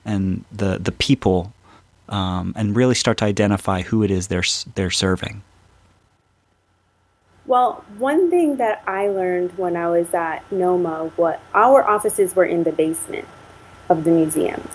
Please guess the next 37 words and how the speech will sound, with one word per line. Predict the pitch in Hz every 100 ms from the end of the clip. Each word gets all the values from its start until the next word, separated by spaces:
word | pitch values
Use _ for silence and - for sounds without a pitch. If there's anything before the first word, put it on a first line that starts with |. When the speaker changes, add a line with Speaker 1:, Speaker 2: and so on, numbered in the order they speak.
| -
Speaker 2:
And | 214
all | 285 330
the | 320
fun | 320 302 339
stuff | - 196 196 -
happens | 196 202 214 220 226
on | 233 226
the | 240
first, | - 240 262 - - -
second, | - 262 269 269
and | 262 269
third | 285 285 285
floors. | - 370 180 -
So | - - 247 240 240 233 - - - -
what | 233 247
I |
had | 247 254 254
to | 233
do, | 202 254 254 233 -
even | 196 214 208
though, | 196 190 185 -
you | 220 208
know, | 185 175 175 - -
I |
felt | 175 196 185 -
tethered | 214 220 214 190 -
to | 190
my | 175
desk | 170 185 190 - - - -
on | 190 185
so | - 185
many | 185 180 165
occasions, | - 294 311 247 190 190 -
was | 196 190 196 - 190
really | 220 233
create | 262 - 196 196 226 196 -
reasons | 196 233 208 185 175 170